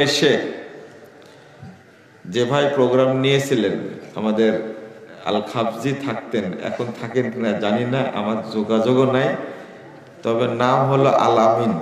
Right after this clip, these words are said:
আল আমিন ভাই প্রোগ্রামটা নিয়েছিলেন। program শেষ করে কোনো রকমভাবে আমাকে বিদায় দিতে পারলেই যেন বাঁচেন, এরকম ছিল পরিবেশ।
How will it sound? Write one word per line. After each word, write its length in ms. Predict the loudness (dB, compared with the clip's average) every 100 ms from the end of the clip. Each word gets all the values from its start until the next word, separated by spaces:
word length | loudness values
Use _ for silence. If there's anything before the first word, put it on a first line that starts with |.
| -6 -12 -16 -20 -20 -20 -20 -20 -20 -20 -20 -20 -18 -6 0
আল 100 | 2
আমিন 200 | 2 2 2
ভাই 100 | 2 2
প্রোগ্রামটা 460 | 2 2 2 2 2 4
নিয়েছিলেন। 480 | 2 0 -4 -4 -4 -6 -16 -18 -20 -20 -20 -20 -20 -20 -20 -20 -20 -20 -20 -20 -20 -20 -20 -20 -20 -20 -20 -18 -2
program 320 | 0 2 2 4
শেষ 140 | 2 0 2
করে 180 | 2 4 4 2
কোনো 140 | 2 4
রকমভাবে 580 | 4 2 0 2 4 4 2 0 -10 -14 -18 -20 -14 -4
আমাকে 340 | 0 0 2 2 2 2
বিদায় 320 | 4 4 4 4
দিতে 180 | 4 2
পারলেই 340 | 4 4 4 2 2
যেন 120 | 2 2
বাঁচেন, 340 | 0 0 0 0 -2 -8 -14 -20 -20 -20 -20 -20 -20 -16 0
এরকম 280 | 2 4 2 0
ছিল 160 | 0 -2 -2 -2
পরিবেশ। 400 | -2 -2 -4